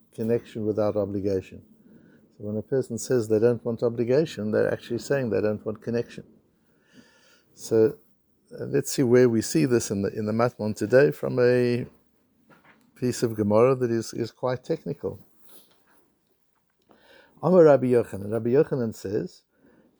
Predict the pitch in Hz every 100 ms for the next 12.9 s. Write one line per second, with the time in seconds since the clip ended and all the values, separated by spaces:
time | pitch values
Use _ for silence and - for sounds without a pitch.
0 | _ - 190 220 - 170 156 139 - 131
1 | 139 165 - 123 - 156 156 - 139 123
2 | 131 - 120 113 107 120 117 151 147 123
3 | - 117 113 - 104 101 92 101 117 123
4 | 185 190 160 113 123 156 185 175 165 -
5 | 151 131 - - _ _ _ _ _ _
6 | _ _ 123 117 127 156 170 - 131 131
7 | 127 120 123 123 113 113 160 180 175 185
8 | 175 151 147 147 131 143 147 147 - _
9 | 131 139 139 - 139 131 113 110 98 107
10 | - - - 156 151 139 139 113 - -
11 | 160 73 69 67 - - - - 73 69
12 | 67 64 - - 143 73 71 82